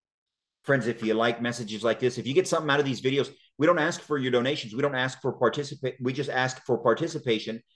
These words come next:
Just go to Christian American Tees dot com and pick yourself up some Christian American apparel, should you choose to do so, follow this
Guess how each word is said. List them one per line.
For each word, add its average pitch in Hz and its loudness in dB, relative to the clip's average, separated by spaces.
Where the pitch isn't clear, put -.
Just 131 -4
go 156 8
to 143 2
Christian 160 2
American 139 0
Tees 156 0
dot 131 2
com 139 0
and 127 0
pick 139 0
yourself 135 2
up 151 4
some 120 -4
Christian 135 -4
American 120 -2
apparel, 135 0
should 226 -6
you 196 2
choose 139 0
to 139 -2
do 123 2
so, 139 0
follow 185 4
this 139 2